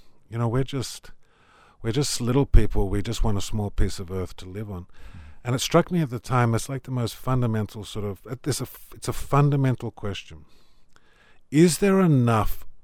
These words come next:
on earth for everybody? Is there enough space? Surely it's the most basic human right, is the right to ask for a piece of earth that you can grow up on and make a life on. It's the most basic thing. And, um, if you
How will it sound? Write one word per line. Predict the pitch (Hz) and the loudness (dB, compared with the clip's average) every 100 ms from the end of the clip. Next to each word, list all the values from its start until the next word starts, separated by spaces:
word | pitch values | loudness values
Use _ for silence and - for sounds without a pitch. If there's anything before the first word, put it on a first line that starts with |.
| - | -10
on | 101 | -6
earth | 95 87 80 - | -6 -8 -10 -14
for | - 82 | -16 -16
everybody? | 80 80 92 90 78 - | -16 -16 -14 -14 -14 -16
Is | 110 110 | -12 -6
there | 143 143 | -2 0
enough | 131 120 | 0 -2
space? | - - - 76 65 - - | -4 -8 -8 -12 -14 -16 -16
Surely | - - 147 151 151 | -8 -2 0 2 0
it's | 131 | -2
the | - | -6
most | 113 107 - | -6 -6 -6
basic | 107 101 - - | -6 -6 -8 -14
human | - 95 87 80 | -12 -10 -10 -8
right, | 87 85 82 | -8 -8 -10
is | - 87 | -18 -16
the | 95 | -14
right | 87 87 107 120 - | -12 -6 -4 -4 -8
to | - - | -18 -10
ask | 90 90 - | -8 -8 -10
for | - 85 | -14 -18
a | |
piece | - - 110 - | 0 4 4 2
of | 98 - | -6 -10
earth | 82 85 - | -12 -12 -14
that | - | -18
you | 90 | -16
can | 92 - 82 | -16 -16 -14
grow | 82 85 | -12 -10
up | 90 95 | -4 -4
on | 85 | -4
and | 82 | -10
make | 85 - | -14 -16
a | |
life | 82 92 107 95 | -10 -6 -4 -4
on. | 80 - _ - | -10 -16 _ -12
It's | - | -6
the | 123 | -2
most | 113 - | -2 -4
basic | 101 95 90 - | -6 -8 -10 -16
thing. | - 131 76 - - - - - - _ - | -12 -12 -12 -20 -20 -20 -20 -20 -20 _ -4
And, | 127 120 117 98 - | 0 2 0 -4 -6
um, | 117 107 104 95 - - - | -2 -2 -2 -6 -14 -20 -18
if | - | -10
you | - | -8